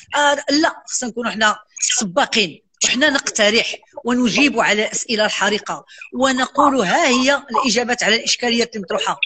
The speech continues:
حنا ما بغيناش مغرب اللي ما فيهش ما نشربوا، الماء اللي فيه الشروب راه حنا دابا كنبدلوه. ما بغيناش مغرب متلو-، م-، ملوث، ما بغيناش مغرب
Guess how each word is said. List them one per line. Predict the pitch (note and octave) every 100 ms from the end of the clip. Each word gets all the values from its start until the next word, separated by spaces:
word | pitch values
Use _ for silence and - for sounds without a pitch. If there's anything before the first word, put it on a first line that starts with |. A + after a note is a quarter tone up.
| B3
حنا | A#3
ما | B3+
بغيناش | A3 B3+ -
مغرب | G#3 G#3+ B3 F3+ - -
اللي | A3+ B3 B3
ما | A3
فيهش | - A#3+ -
ما | A#3
نشربوا، | G#3+ G#3 G3 G#3
الماء | A3 A3+ C4 -
اللي | G#3+ A3+
فيه | A3 G#3+
الشروب | - A3 B3+ G#3 - -
راه | G#3
حنا | A#3
دابا | A3+ G#3+
كنبدلوه. | A3 A3 D#3+ D3+ G#3 - - -
ما | A#3
بغيناش | G3+ A3+ C#4+ -
مغرب | G3 A3+
متلو-، | G3+ G#3+ A#3 A3 A3+ A#3+
م-، | G#3+ A3 A3+ A3+
ملوث، | A#3+ A#3 B3+ -
ما | G3
بغيناش | F#3+ A#3 -
مغرب | G3 A3+